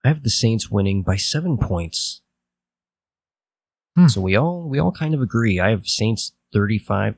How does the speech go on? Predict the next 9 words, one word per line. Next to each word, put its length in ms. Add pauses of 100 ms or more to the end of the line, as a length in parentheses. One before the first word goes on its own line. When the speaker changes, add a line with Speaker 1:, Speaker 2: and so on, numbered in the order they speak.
Speaker 1:
or 220
not 240
thirty-five, 400 (480)
thirty-eight 420
to 80
thirty-one. 800 (2250)
Speaker 2:
Yeah, 160
well, 180
the, 260